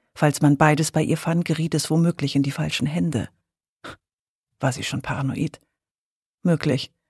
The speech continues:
Aber es gab nicht viele, denen sie hier trauen konnte. Vorsicht war oberstes Gebot. Nervös blickte sie auf die Uhr an ihrem Handgelenk. Beinahe hätte sie es vergessen. Das Spritzbesteck.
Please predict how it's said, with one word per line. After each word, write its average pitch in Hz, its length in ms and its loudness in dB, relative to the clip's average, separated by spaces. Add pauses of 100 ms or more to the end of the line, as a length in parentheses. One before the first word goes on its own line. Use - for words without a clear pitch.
(340)
Aber 156 180 4
es 143 120 0
gab 165 220 2
nicht 147 200 2
viele, 165 220 2
denen 143 260 4
sie 139 120 0
hier 127 120 0
trauen 131 340 0
konnte. - 440 -2 (440)
Vorsicht - 640 -2 (100)
war - 260 0
oberstes 151 480 -4
Gebot. - 540 -8 (1300)
Nervös 170 400 6
blickte 175 320 2
sie 165 200 2
auf 156 140 0
die - 180 -2
Uhr 175 140 4
an 151 140 4
ihrem 147 280 2
Handgelenk. 139 580 -2 (1040)
Beinahe 110 240 -2
hätte 123 200 -8
sie - 100 -8
es - 80 -10
vergessen. - 480 -8 (540)
Das 123 140 -2
Spritzbesteck. - 1000 -8